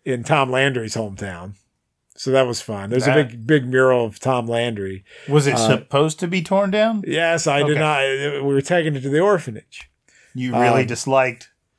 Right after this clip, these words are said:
Speaker 1: so
Speaker 2: Tom Landry's play-, playground.
Speaker 1: Yeah, we're like, "We're taking this across the border. You'll never see it again. It's the cartel's playground now."
Speaker 2: It's ours now, bitch.
Speaker 1: Where's Netflix? I hope that Netflix needs to listen to that. That's a pitch right there.
Speaker 2: There
Speaker 1: But,
Speaker 2: it is.
Speaker 1: but no, what happened,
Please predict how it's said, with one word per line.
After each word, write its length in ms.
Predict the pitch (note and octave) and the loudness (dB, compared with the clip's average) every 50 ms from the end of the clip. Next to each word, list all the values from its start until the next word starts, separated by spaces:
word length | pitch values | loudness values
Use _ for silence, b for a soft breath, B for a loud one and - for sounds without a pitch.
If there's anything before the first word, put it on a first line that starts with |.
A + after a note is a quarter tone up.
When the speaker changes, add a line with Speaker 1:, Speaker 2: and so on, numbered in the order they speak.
| _ _ _ | _ _ _
Speaker 1:
so 160 | - - F3+ E3+ D#3+ | -4 0 2 4 4
Speaker 2:
Tom 120 | D3+ C#3 | 4 4
Landry's 420 | C#3 C#3+ C#3+ C#3 C3 B2 B2 A2+ - | 2 2 2 2 0 -2 -6 -6 -6
play-, 300 | - - D3 C3+ B2 A#2 - | 0 2 2 2 2 -2 -6
playground. 440 | - - D3 C3 A#2 A2+ G2 - D#3+ D#3 | 0 2 2 2 2 0 -2 0 0 2
Speaker 1:
Yeah, 480 | E3+ F#3 F#3 E3+ D3 B2+ A#2+ A#2+ C3 | 2 2 2 2 2 2 2 0 0
we're 100 | C3+ C#3+ | 2 2
like, 180 | C#3+ C#3 C3+ C3+ | 2 2 2 2
"We're 140 | F3 A#3 A3 | 2 0 0
taking 320 | - E3 D#3 D#3+ E3+ F3 | -2 -2 -2 0 0 2
this 160 | F3+ F#3 D3+ | 2 2 0
across 320 | F3 - A3 A3+ A3+ G#3+ A3 | 0 -2 0 0 0 0 -2
the 120 | A3+ C4 | -6 -6
border. 400 | A#3+ D4 D#4+ D4+ C4 A3+ F3 E3 | -2 0 0 2 2 2 2 0
You'll 180 | E3 G3 G#3+ G3+ | 0 0 0 0
never 240 | G3 G3 F#3 F#3 | 0 0 0 0
see 260 | F3 - - G#3 G3+ G3 | 0 0 0 0 0 2
it 80 | G3+ | 2
again. 420 | G3+ F#3+ A3+ A#3 G#3+ E3+ D3+ C3+ C3+ | 2 2 2 2 2 2 2 2 2
It's 180 | C#3+ C#3 - | 0 0 0
the 100 | - D#3+ | 0 -2
cartel's 680 | D3+ - F3 D3+ C#3+ C#3 - - G3 F#3+ F#3+ F3+ D3+ - | 0 0 0 0 0 -2 -2 0 0 2 2 0 -2 -4
playground 640 | - - D#3 D3 D3 C#3+ B2+ C#3+ C#3+ C#3 C#3 C3+ C3 | -4 -2 0 0 2 2 0 0 0 0 0 -2 -2
now." 380 | C#3+ C3+ B2+ - - - - | -2 -2 -2 -4 -10 -12 -12
Speaker 2:
It's 140 | A2+ - - - - | -12 -12 -10 -4 0
ours 440 | D3+ D3+ D3+ D3 C#3+ C#3 C3 A2 | 2 2 4 4 2 2 0 -2
now, 240 | C3+ C3 B2 A#2 A2+ | -4 -4 -4 -4 -6
bitch. 500 | A2 A#2 B2+ C3 C3+ D3 - - - - - | -8 -6 -4 -2 -2 -4 -4 -10 -14 -6 -2
Speaker 1:
Where's 240 | D4+ F#4+ G4+ D#4 | 2 2 2 2
Netflix? 540 | A3 G#3+ A3+ A3 - - D#3 D3 C3+ B2+ A#2+ D3 | 4 2 2 2 2 2 2 4 4 2 2 2
I 120 | D#3+ F3 | 2 4
hope 180 | G3+ C#4+ D#4 - | 4 4 2 2
that 240 | A3 F3+ E3+ - - | 2 2 2 2 2
Netflix 500 | D#3 E3 E3 C3+ - D3+ D3+ C#3 - - | 2 2 2 2 2 2 2 2 2 0
needs 220 | C#3 C#3 C3 A2 G#2+ | 0 0 0 0 0
to 60 | A#2 | 0
listen 300 | B2+ B2+ A2+ - - A2 G#2+ | 2 2 0 0 -6 -6 -6
to 60 | A2 | -4
that. 260 | A2+ A2 G#2+ G2+ G#2 | -4 -2 -4 -4 0
That's 180 | B2+ D#3 D3 - | 0 0 2 2
a 40 | C3 | -2
pitch 340 | G#2+ - C#3 C3 A#2+ - - | 0 2 4 4 4 2 -2
right 200 | A2+ G2+ G2+ F2+ | -6 -6 -6 -6
there. 260 | - A2 G#2 F#2+ F3 | -8 -8 -6 -6 -4
Speaker 2:
There 140 | D3 C3+ C3 | 0 2 4
Speaker 1:
But, 80 | C#3+ D3 | 4 6
Speaker 2:
it 180 | D#3+ E3+ E3 C3 | 6 6 4 4
is. 220 | - - - - - | 2 -4 -12 -4 -4
Speaker 1:
but 100 | G#3 A3+ | -2 0
no, 200 | C#4 C4+ A#3+ G#3+ | 2 0 2 2
what 200 | G#3+ A#3+ A#3+ G3+ | 2 2 0 2
happened, 600 | A#3+ C#4+ C#4+ A#3+ - D#3+ C#3+ C3+ C#3 D#3 E3 | 2 0 0 0 0 -2 -4 -4 -4 -6 -8